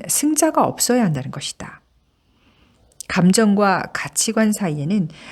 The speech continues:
항상 건강한 긴장 상태가 유지되어야 한다. 감정은 우리로 하여금 불확실한 미래에 끊임없이 의심을 품게 한다. 우리는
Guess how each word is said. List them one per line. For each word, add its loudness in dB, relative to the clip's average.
항상 2
건강한 2
긴장 2
상태가 -6
유지되어야 -4
한다. -10
감정은 2
우리로 0
하여금 -2
불확실한 0
미래에 -2
끊임없이 0
의심을 2
품게 -6
한다. -12
우리는 0